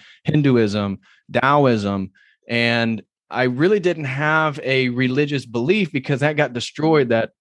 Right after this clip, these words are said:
that first semester at I U P Y with that Bible course. So it's like, "Man, I don't really know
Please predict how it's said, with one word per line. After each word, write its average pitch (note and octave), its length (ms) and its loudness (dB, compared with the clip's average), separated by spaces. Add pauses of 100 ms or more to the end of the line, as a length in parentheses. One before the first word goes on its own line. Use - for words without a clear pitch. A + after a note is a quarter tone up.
that A#2+ 180 0
first C#3+ 260 -2
semester A#2+ 320 0
at A2 80 2
I G#2+ 100 2
U A2+ 120 0
P A2 200 -4
Y A#2+ 260 2
with A2 120 -2
that G2 180 0
Bible C3+ 360 0
course. G#2+ 420 -6
So - 80 -10
it's G#2 140 -10
like, D#2+ 180 -10
"Man, C#3 240 -2
I C3 80 2
don't C3+ 160 2
really A#2+ 220 4
know A#2+ 340 2